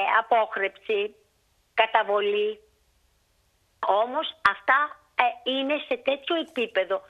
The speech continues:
που αντιμετωπίζονται στη συντριπτική τους πλειοψηφία στο σπίτι. Με τη σύμφωνη γνώμη του θεράποντα γιατρού, εκεί που επιτρέπεται να πάρθουν θεραπείες,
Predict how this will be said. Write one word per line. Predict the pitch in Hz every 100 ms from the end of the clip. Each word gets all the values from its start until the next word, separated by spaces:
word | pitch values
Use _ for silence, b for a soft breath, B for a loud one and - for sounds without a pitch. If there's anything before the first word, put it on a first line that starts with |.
| b b
που | 254 247
αντιμετωπίζονται | 226 226 233 214 - - 320 302 294 220 208
στη | - 220
συντριπτική | 208 196 202 - - - 349
τους | 277 - -
πλειοψηφία | 190 190 196 311 302 370 359
στο | 359 311
σπίτι. | - 196 - _ _ B B B B
Με | - 240 240 -
τη |
σύμφωνη | 214 - 294 - 247 214
γνώμη | 202 208 220 208
του | 196 185
θεράποντα | 165 170 170 - 156 160
γιατρού, | 165 190 302 320 330 - _ -
εκεί | 214 - 285
που | - 233
επιτρέπεται | 220 208 - 220 214 214 208 190 202
να | 202
πάρθουν | - 196 - 247 214 - _ _ _
θεραπείες, | 190 175 160 185 190 214